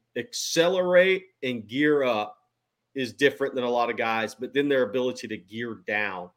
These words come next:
and create separation out of cuts is, those guys are just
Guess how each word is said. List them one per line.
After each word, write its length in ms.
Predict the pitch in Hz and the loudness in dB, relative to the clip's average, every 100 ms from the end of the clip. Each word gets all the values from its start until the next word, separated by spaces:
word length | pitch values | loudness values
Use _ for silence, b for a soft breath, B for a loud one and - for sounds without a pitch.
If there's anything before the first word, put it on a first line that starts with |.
| _ _ | _ _
and 140 | 113 | -14
create 280 | - 123 117 | -4 -4 -4
separation 640 | - 120 - 110 110 113 | -4 -4 -2 -4 -4 -4
out 160 | 107 101 | -6 -6
of 100 | 95 | -10
cuts 480 | - 120 107 - - | -8 -4 -4 -6 -10
is, 220 | 104 - b b b b _ | -8 -10 b b b b _
those 220 | 135 180 185 | 2 2 2
guys 260 | 202 185 | 0 2
are 120 | 180 | 0
just 220 | 147 151 | -2 -6